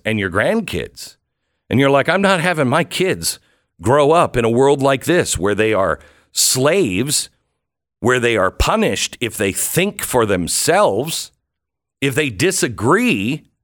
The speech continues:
Don't talk to me about book burning. You guys are the ones rewriting the books well after people are dead.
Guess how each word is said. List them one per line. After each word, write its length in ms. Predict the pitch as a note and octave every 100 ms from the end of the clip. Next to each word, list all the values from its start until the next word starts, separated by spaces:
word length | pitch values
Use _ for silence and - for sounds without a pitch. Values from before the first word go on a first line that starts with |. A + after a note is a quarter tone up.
| _
Don't 120 | F4+ -
talk 200 | C#3 -
to 80 |
me 100 | G2
about 380 | F2+ D#2+ C2+ C#2+
book 260 | F#2 B2 -
burning. 540 | A2+ C#3+ G#3 G#3+ - _ _ _ _ _ _ -
You 80 | D4
guys 260 | A3 F#3+
are 60 | G#3+
the 80 | G3
ones 340 | G#3 G3 A2
rewriting 1000 | F#2+ D3 A3+ D3 F#2+ B2 G#3+ A#3 D#3 A2
the 120 | G#2
books 460 | F2+ G2 F2 - - _ -
well 340 | A2 F3+ B3 G#3+
after 320 | G#3 - E3+
people 380 | - F3+ E3 C3+
are 100 | G#2+
dead. 680 | D#2+ G3+ A3+ E3+ D#2+ A#1